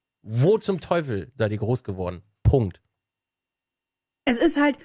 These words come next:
Speaker 2: es
Speaker 1: Mikrofon
Speaker 2: wird schon
Speaker 1: drop.
Speaker 2: so, mm, mm, ne? Nein, das geht gar nicht, das kannst du nicht machen, dann sieht man das gleich. Du siehst bei jeder Donation, das wird,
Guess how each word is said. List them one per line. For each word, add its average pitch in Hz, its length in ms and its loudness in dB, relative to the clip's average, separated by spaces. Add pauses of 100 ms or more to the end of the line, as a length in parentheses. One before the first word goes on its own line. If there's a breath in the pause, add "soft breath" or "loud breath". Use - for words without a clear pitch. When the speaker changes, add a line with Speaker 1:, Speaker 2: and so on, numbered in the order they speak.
(260 soft breath)
Speaker 2:
es 113 160 6
Speaker 1:
Mikrofon 285 140 6
Speaker 2:
wird 98 100 2
schon - 180 0
Speaker 1:
drop. - 20 -2
Speaker 2:
so, 294 380 -10 (720)
mm, 370 300 4 (320)
mm, 330 300 -6
ne? 349 280 2 (160 soft breath)
Nein, 320 400 0
das 233 120 -14
geht 247 200 -14
gar 311 300 -2
nicht, 311 260 0 (120)
das - 80 -20
kannst 220 200 -10
du 220 40 -10
nicht 214 160 -10
machen, 294 400 0
dann 226 140 -4
sieht 294 240 0
man 277 160 -2
das 262 240 -6
gleich. 262 360 -2 (360 soft breath)
Du 202 100 -8
siehst 240 340 -4
bei 226 120 2
jeder 254 300 2
Donation, 339 600 0
das 285 180 -2
wird, 277 260 -6